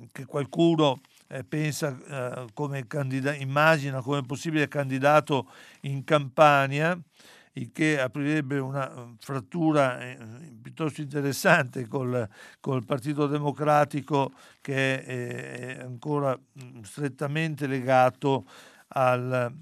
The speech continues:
governatore Vincenzo De Luca. Spiega appunto, eh, Sergio Costa che il settantanove per cento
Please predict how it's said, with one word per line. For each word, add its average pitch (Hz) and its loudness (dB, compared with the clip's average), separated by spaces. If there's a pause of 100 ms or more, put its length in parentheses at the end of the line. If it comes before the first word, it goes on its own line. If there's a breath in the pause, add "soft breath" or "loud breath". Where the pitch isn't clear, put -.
(260)
governatore 131 -2 (400 soft breath)
Vincenzo 143 -2
De 190 -2
Luca. 202 2 (300 loud breath)
Spiega 165 4 (280)
appunto, 156 0
eh, 131 -4
Sergio 170 -2
Costa 196 0 (400 soft breath)
che 170 0
il 151 0
settantanove 196 2
per 147 -4
cento 147 -4